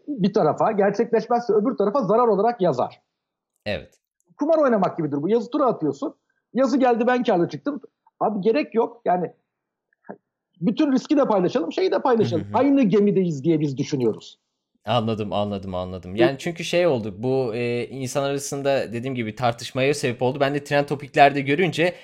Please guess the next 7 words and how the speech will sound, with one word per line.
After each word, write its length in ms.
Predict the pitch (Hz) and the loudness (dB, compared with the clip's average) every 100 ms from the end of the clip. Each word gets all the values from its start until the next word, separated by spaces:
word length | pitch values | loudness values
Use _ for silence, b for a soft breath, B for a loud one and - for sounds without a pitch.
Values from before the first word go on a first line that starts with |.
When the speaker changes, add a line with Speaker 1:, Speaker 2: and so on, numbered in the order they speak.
| B - | B -6
Speaker 2:
özellikle 540 | 143 143 139 156 151 | 2 4 4 0 -4
sormak 360 | - 127 151 147 | 0 0 0 -6
istedim 360 | 151 147 165 | -8 -6 -6
bu 100 | 156 | -6
konuyu. 360 | 160 156 165 160 | -6 -4 -4 -6
Çünkü 380 | 156 143 156 156 B B | -6 -4 -4 -4 B B
hani 200 | 123 127 | -6 -6